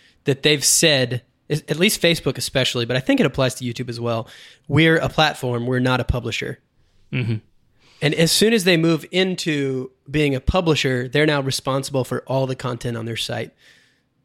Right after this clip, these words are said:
Speaker 1: And that's really problematic for their business model.
Speaker 2: Mm-hmm.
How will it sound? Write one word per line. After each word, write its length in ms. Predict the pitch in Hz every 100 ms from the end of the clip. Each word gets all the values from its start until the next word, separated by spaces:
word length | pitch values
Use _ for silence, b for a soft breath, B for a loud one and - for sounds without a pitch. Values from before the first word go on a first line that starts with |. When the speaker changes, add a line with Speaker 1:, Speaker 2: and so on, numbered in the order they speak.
| _
Speaker 1:
And 320 | - 127 120 123
that's 300 | 143 - 135
really 340 | 127 151 147
problematic 640 | 127 131 123 123 120 117
for 120 | - 123
their 120 | 123
business 360 | 120 113 120
model. 340 | - 123 - - _ _ _ _ 123
Speaker 2:
Mm-hmm. 200 | 120